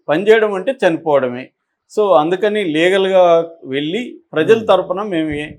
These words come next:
Speaker 1: ఎంత మాత్రం చేయగలమో అంత మాత్రం చేస్తానని ఆయన చెప్తున్నాడు.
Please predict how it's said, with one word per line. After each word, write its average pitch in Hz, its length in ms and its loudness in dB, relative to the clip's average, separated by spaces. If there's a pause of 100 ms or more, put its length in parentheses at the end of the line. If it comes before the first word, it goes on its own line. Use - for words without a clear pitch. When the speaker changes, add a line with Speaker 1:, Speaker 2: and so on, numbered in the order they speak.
Speaker 1:
ఎంత 143 260 -4
మాత్రం 165 520 -2
చేయగలమో 151 400 -4
అంత 156 160 -10
మాత్రం 139 380 -10 (100)
చేస్తానని 135 520 -4
ఆయన 147 180 -6
చెప్తున్నాడు. 110 480 -14